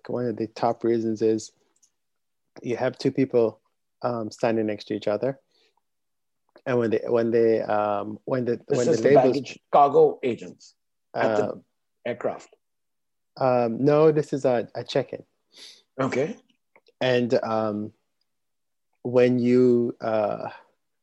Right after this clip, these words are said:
Speaker 1: when, when you bring, when the, uh, the, the things print off, the agent is supposed to say, um, "You're going to Madrid, right?"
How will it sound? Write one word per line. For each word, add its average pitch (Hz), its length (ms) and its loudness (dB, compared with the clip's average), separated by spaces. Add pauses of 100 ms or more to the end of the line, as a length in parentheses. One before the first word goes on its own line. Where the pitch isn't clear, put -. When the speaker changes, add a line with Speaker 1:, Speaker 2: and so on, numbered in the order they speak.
(800)
Speaker 1:
when, 143 500 0
when 131 180 -2
you 131 140 2
bring, 131 520 0 (2500)
when 135 220 0
the, 123 160 4
uh, 113 300 0
the, 113 160 -6
the 120 100 -8
things 160 320 0
print 120 240 -2
off, 117 260 -6 (1300)
the 127 180 -2
agent 131 520 2 (380)
is 113 260 -4
supposed 123 460 0
to 127 80 -2
say, 107 540 -4 (580)
um, 104 460 -4 (100)
"You're 123 180 2
going 120 320 4
to - 140 -6
Madrid, 104 560 0
right?" 104 380 0